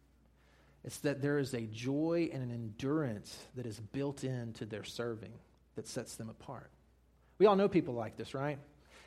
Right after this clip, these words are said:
They're, they're people that are incredible to be around because they just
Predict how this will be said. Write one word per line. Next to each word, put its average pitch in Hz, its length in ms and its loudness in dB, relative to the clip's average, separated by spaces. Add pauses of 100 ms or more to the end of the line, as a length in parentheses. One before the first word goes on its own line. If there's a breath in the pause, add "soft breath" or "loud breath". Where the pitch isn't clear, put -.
(120)
They're, 160 220 8
they're 160 100 8
people 196 360 6
that 165 160 8
are 156 120 6
incredible 156 500 4
to 135 60 2
be 165 220 4
around 107 420 -2 (300 loud breath)
because 160 400 6
they 170 180 8
just 156 360 -2